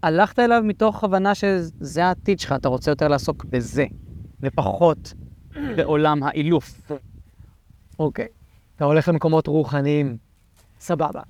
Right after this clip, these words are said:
Speaker 1: אה, רוחניים, ואולי גם, אה, להבין לאן גיא תיכון, אה, הולך.
Speaker 2: כן, אבל זה מאוד רוחני. בוא, אני, אני גם אגיד למה. קודם כל, רוב הדברים שאנחנו נעשה, בעיניי,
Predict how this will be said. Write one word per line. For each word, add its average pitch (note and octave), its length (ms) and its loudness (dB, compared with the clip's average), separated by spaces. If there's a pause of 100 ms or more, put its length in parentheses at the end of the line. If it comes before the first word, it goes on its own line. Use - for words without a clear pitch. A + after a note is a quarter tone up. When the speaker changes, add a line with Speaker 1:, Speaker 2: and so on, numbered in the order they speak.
(120)
Speaker 1:
אה, A3+ 360 4
רוחניים, A#3 560 2
ואולי B3 280 4
גם, B3 360 2
אה, A#3+ 120 2
להבין A#3 380 2
לאן A3+ 220 2
גיא A3+ 140 4
תיכון, A3 680 0
אה, A3 840 -4
הולך. B3 440 4
Speaker 2:
כן, F3 180 2
אבל C#3+ 160 0
זה C#3+ 80 -2
מאוד D#3 220 2
רוחני. C#3 440 -2 (440)
בוא, C#3 100 -2
אני, C3 160 0
אני B2+ 140 0
גם B2+ 180 -2
אגיד C#3 200 0
למה. C#3+ 200 -2 (1000)
קודם A#3+ 280 4
כל, D#3+ 460 0 (1300)
רוב E3 320 2
הדברים G#3+ 420 4
שאנחנו E3+ 500 -2
נעשה, E3+ 600 0 (220)
בעיניי, D#3 600 2